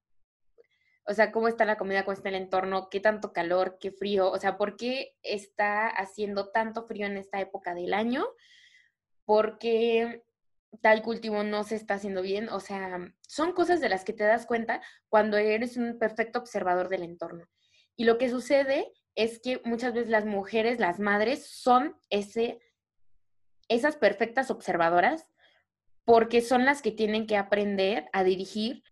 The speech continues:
todo el entorno familiar entonces,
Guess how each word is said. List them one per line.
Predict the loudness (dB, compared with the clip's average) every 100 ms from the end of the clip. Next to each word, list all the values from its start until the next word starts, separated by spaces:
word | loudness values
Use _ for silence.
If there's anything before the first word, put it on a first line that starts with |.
| _ _ _ _
todo | 8 8 10 8
el | 6 4
entorno | 2 2 2 0
familiar | -2 0 0 0 -2 -10 _ _ _ -4
entonces, | -2 2 0 0 -2 -2 0 -2 -4 -10 -20